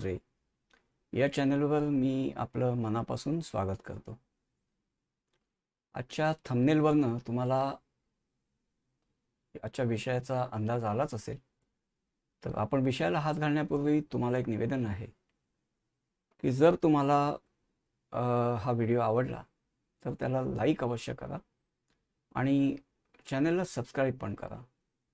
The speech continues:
म्हणजे इतरांपर्यंत हा व्हिडिओ जाण्यासाठी त्या संख्याबळाची मदत होते. आणि, अ, दुसरं असं आहे की चॅनलला सबस्क्राईब केलं तर चॅनलचं रीच वाढतं,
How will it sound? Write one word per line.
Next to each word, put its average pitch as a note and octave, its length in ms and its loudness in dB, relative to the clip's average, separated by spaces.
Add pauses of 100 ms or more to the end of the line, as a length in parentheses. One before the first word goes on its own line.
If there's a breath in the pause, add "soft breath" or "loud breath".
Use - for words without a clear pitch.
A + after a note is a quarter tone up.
(140)
म्हणजे C3+ 220 -2
इतरांपर्यंत C#3 760 0
हा C3+ 160 -4
व्हिडिओ B2 320 0
जाण्यासाठी A#2 580 -6 (720)
त्या D3+ 100 -4
संख्याबळाची C#3 920 0 (180)
मदत B2+ 440 0
होते. F2+ 300 -12 (960)
आणि, C#3 400 2
अ, C3+ 380 0 (760)
दुसरं G3 280 2
असं F#3 160 0
आहे F3+ 100 2
की G3+ 300 0 (320)
चॅनलला F3 340 2
सबस्क्राईब F#3+ 480 0
केलं B2+ 260 -2 (400)
तर F3 40 -12
चॅनलचं C3+ 480 -6
रीच C3 300 0
वाढतं, - 300 -6